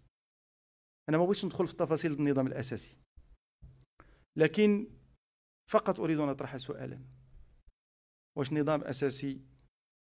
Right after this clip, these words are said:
اللي حافظ على مكتسبات وجاب، يعني، بعض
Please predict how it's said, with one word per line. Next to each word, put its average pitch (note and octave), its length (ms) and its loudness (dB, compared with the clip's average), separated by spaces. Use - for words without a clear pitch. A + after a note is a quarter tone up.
اللي C#3+ 420 0
حافظ C#3+ 340 4
على C3+ 220 4
مكتسبات C3 680 -4
وجاب، C3 360 4
يعني، C3 380 4
بعض C3 580 0